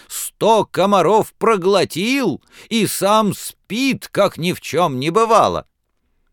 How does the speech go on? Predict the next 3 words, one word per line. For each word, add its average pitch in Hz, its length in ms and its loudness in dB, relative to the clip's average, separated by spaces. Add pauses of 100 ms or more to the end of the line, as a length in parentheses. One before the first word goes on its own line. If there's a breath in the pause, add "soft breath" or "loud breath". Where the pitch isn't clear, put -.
(280)
А 104 160 0
мохнатый 160 960 -2
Миша 139 960 -4